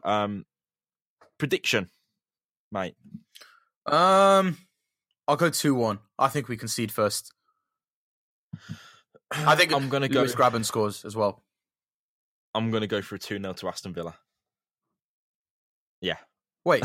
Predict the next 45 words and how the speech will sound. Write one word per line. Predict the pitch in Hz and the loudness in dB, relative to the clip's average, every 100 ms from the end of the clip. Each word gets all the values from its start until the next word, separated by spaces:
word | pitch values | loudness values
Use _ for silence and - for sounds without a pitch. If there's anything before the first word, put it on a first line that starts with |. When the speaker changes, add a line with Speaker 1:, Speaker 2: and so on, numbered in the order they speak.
| - | 0
Speaker 1:
<laughs> | 151 - | -2 -2
Speaker 2:
I | 151 - - 254 - _ - | -6 -8 -14 -14 -14 _ 4
haven't | 233 240 | 4 4
got | 190 | 4
that | 139 | 4
wrong, | 127 143 120 | 4 2 2
by | 104 | 0
the | |
way. | 98 101 | 0 0
Lewis | 147 - | 0 2
Grabban | 143 117 110 | 0 0 -2
does | 120 | -2
play | - 110 | -2 -2
for | - | -4
them, | 104 | -12
doesn't | 107 110 | -12 -12
he? | 127 _ _ _ _ _ - | -14 _ _ _ _ _ -2
Speaker 1:
Yeah, | 147 | -2
he | 135 | -2
does | 120 117 | -2 -2
for | - | -4
sure. | 107 107 - | -6 -6 0
Speaker 2:
Right, | 120 101 | 0 0
okay. | 107 110 113 | -4 -16 -18
I'm | 117 110 | -20 -16
just | - - | -16 -16
making | 117 104 | -20 -20
sure. | - - _ _ _ _ _ _ | -20 -20 _ _ _ _ _ _
Speaker 1:
I | 101 | -4
don't | 151 | -2
know | 151 | -2
how | - 120 - | -2 -4 -2
good | 113 180 | -2 -2
he's | 180 139 | -6 -10
doing | 85 87 | -10 -10
for | - - | -12 -16
them. | - 92 | -14 -12
Speaker 2:
He | 143 | -6
scored | - 156 - | -2 0 2
ten | 160 | 2
goals | 131 123 110 | 2 0 0
Speaker 1:
But | 85 | -2
Speaker 2:
this | 120 | 0
Speaker 1:
he's | 104 | 0
Speaker 2:
season. | 98 95 | 0 -4